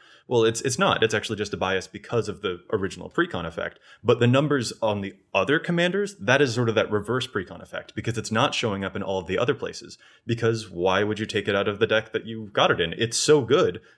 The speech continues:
that it probably deserves to just stay. But you could be using it in all of these other places because it saves you and your board. It's such an effective card. It should be ubiquitous, but just the limited supply of it makes it a lot harder to put places.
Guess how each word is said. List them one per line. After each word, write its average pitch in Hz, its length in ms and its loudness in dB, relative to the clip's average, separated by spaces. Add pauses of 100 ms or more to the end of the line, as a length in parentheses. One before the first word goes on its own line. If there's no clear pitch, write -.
that 107 140 2
it - 260 -10
probably 95 360 -2
deserves 92 360 -4
to - 80 -18
just - 440 -4
stay. - 360 -2 (360)
But 113 120 -6
you 120 80 -2
could 156 180 -2
be 123 60 -2
using 117 240 0
it 104 80 -2
in 113 80 -4
all 104 200 -2
of 101 60 -2
these 104 160 0
other 117 160 2
places 92 400 -8
because 98 420 -10
it 107 220 -14 (260)
saves 123 600 -2
you 123 300 2
and 123 160 4
your 113 100 2
board. 92 300 0
It's - 200 -6
such - 160 -14
an 101 80 -10
effective 92 360 -14
card. 160 320 -6 (440)
It 123 200 -6
should 208 240 0
be 117 80 -2
ubiquitous, 98 560 -2
but - 160 -4
just 123 180 -4
the 110 80 -2
limited 117 300 0
supply 120 300 0
of 92 120 2
it 90 120 -4 (300)
makes 101 280 -6
it 95 100 -12 (180)
a 78 80 -8
lot 107 380 0
harder 95 260 -6
to - 120 -16
put - 200 -10
places. - 440 -16